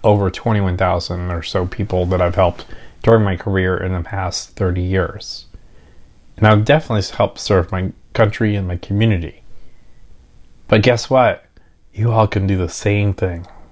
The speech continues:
That's if you want to. See, the thing is, is that you all have a purpose.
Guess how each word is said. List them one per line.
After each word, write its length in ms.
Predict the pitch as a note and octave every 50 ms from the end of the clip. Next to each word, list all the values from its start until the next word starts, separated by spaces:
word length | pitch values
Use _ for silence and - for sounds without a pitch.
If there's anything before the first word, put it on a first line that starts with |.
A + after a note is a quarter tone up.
| _ - - - - - - -
That's 220 | - - G3 G3 -
if 120 | F#3+ -
you 80 | C#3+ A2+
want 240 | A2+ C#3 F3+ F#3+ -
to. 200 | - - - - - - - - - - - - - - - - - - - - - - - - - - - - - -
See, 360 | - - - D3 C#3 C3 C3+ - - -
the 120 | C3+ A#2+
thing 240 | - - F#3 F#3 D3+
is, 180 | D3 D#3 D3+
is 120 | C#3+ A2+ -
that 140 | A#2 G#2+ -
you 180 | A2 A2+ A2+ A#2+
all 160 | C3 C#3+ C3+
have 220 | C3+ C3 A#2 A2
a 80 | G#2 F#2+
purpose. 680 | - - A#2 G#2 - - - - - - - - -